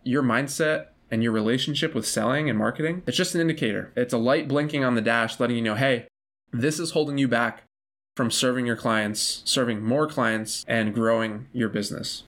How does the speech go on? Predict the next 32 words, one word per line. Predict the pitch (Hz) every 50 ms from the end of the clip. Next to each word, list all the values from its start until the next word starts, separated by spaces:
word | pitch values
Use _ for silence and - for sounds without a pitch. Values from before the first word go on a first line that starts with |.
| _ _ _
So | - - 131 113 104 98 - _ _ _ _ _ _ _ _ _ -
next | 117 143 165 - - -
week, | 131 123 113 107 107 - - _ _ _ _ _ _ _
we're | 127 131
gonna | 131 175 185 165
wrap | 127 127 127 131 135 151
up | 143 -
this | 139 131 131 -
series | 139 127 127 127 123 127
on | 120 117
mindset | 113 113 117 113 110 - 131 117 113 - - - _ -
with | 123 120 113 - - -
an | 120
episode | 113 120 - 135 - - 139 123 123 120
on | - 113 110 107 107 110 107
investing | 117 110 107 104 104 120 127 131 - - 143 135 127 131
in | 131 135 120
yourself. | 113 107 104 - - 113 101 90 82 - - - - _ _ _ _ _ _ -
And | - 113 113
I'm | 117 123
gonna | 147 143
answer | - 147 147 139 143 160
a | 143
bunch | 123 131 156 143
of | 175 143 -
questions | - - 131 127 123 - - 123 110 104
that | 113 101
I | - - 95 123
get | 123 131 123 -
asked | - 113 110 107 - - - -
a | -
lot. | 104 101 101 98 92 78 - -